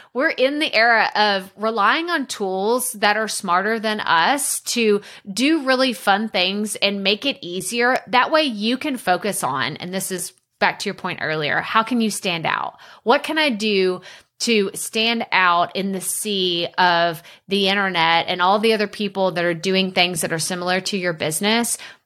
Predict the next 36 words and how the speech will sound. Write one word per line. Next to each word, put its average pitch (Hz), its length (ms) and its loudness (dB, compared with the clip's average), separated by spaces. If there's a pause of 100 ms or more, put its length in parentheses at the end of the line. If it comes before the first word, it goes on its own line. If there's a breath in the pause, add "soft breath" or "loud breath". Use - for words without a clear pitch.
(300)
You 262 100 2
have 262 280 0
to 302 60 -2
be 247 120 0
you, 165 680 -2 (240 loud breath)
and 226 180 2
you 277 100 2
have 254 260 0
to - 200 -2
infuse 208 680 -2
your 202 180 0
personality. 185 1040 0 (160 loud breath)
If - 80 -12
you're 175 100 -6
a 180 60 -6
marathon 196 540 4
runner, 180 540 4
talk 202 280 2
about 175 300 2
that. 165 340 2
If 202 240 0
you 226 180 2
are 220 160 4
someone 214 320 -4
that 202 140 -4
enjoys 190 560 -2 (280 loud breath)
cooking 240 520 2
and 185 120 -2
grilling 240 380 2
on 220 140 -2
the 214 80 -2
weekends, 202 600 -2
talk 254 340 -2
about 233 400 0
that. 190 360 2
Like, 185 220 0